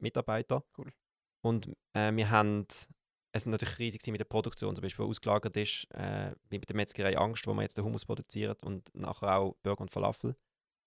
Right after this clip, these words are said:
Speaker 1: Und das ist natürlich das ganze Produktionsteam, das dahinter ist. Dann haben wir Logistikpartner, wir haben, äh, eben die Bauern, die für uns den Anbau machen.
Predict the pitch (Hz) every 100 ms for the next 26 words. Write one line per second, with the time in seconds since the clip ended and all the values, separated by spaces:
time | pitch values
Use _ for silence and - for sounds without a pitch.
0 | _ _ - 107 120 113 110 104 - 110
1 | - - - 117 123 117 113 107 113 104
2 | 107 - 98 104 117 117 98 - 104 -
3 | 104 107 - 107 101 104 107 107 107 104
4 | 107 101 110 - 117 110 110 - 107 110
5 | - 101 110 104 101 101